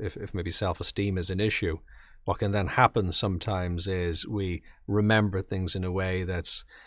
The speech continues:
kind of excessively punitive towards ourselves. We're hard on ourselves in a way that we just don't need to be.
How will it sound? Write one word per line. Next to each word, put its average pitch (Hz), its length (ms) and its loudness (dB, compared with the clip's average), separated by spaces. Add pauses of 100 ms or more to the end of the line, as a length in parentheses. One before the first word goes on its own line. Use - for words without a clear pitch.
(180)
kind 107 120 0
of 98 80 2
excessively 101 580 2
punitive 131 720 4
towards 104 320 4
ourselves. 87 640 -2 (100)
We're 110 100 -4
hard 143 360 8
on 101 140 2
ourselves 95 440 0
in 110 100 0
a - 80 -2
way 110 200 6
that 101 80 2
we 98 140 -2
just 95 200 -4
don't 87 220 -2
need 85 180 -4
to - 60 -6
be. 90 320 -2